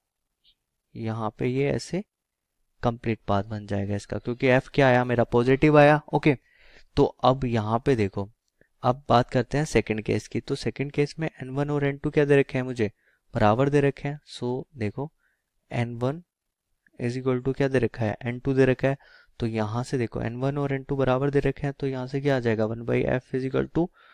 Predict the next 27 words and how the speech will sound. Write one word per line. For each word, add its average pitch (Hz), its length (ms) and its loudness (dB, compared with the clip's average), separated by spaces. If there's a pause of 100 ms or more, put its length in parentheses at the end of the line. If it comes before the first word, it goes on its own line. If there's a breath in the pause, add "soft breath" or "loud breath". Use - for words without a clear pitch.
(280 soft breath)
अ, 117 140 0
क्या 131 240 6
है, 123 140 6
एन 131 160 0
टू 139 120 2
by 143 120 4
एन 143 220 4
वन। 151 160 -6 (160)
तो 123 60 -2
ये 127 160 2
कितना 143 260 -2
आ 135 40 0
जाएगा, 127 320 2
ज़ीरो। 127 420 -2 (340 soft breath)
तो 110 80 -4
यहाँ 110 200 -2
से 151 140 -4
फोकल 139 340 -2
लेंथ 139 180 0
कितनी 139 280 -4
आ 131 80 0
जाएगी, 127 340 -2
वो 135 120 0
आ 120 100 0
जाएगी 117 340 0
इनफाइनाइट। 104 640 -4 (380 soft breath)
ओके, 127 220 -2